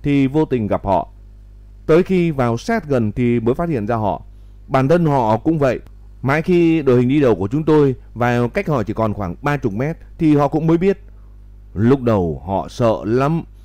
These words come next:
Ai ai cũng xanh xám hết cả mặt mày. Nhìn bọn họ rúm gió đến thảm hại, mắt thì lấm lét nhìn chúng tôi. Lính mình cảnh giác bủa vây lấy họ, đội hình dàn rộng,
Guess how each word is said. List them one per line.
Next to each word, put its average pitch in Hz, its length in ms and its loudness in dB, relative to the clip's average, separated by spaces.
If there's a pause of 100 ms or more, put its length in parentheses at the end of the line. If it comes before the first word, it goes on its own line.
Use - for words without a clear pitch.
(220)
Ai 127 320 0
ai 123 320 -2
cũng 131 400 -2
xanh 131 380 -4
xám 127 300 -2
hết 180 200 -2
cả 110 160 -2
mặt 78 300 -10
mày. 87 320 -4 (520)
Nhìn 95 440 -2
bọn 82 160 -4
họ 87 400 -4
rúm 120 240 2
gió 113 360 2
đến 123 160 -2
thảm 98 300 -4
hại, 87 260 -6 (320)
mắt 110 260 -2 (320)
thì 90 120 -6
lấm 90 300 -4
lét 151 220 -2
nhìn 120 260 -6
chúng 104 180 -4
tôi. 113 340 2 (1300)
Lính 139 220 2
mình 120 360 2
cảnh 110 200 -2
giác 135 280 -4
bủa 120 200 4
vây 135 200 0
lấy 135 120 0
họ, 110 260 -2 (140)
đội 117 180 4
hình 120 140 2
dàn 110 260 -2
rộng, 104 220 0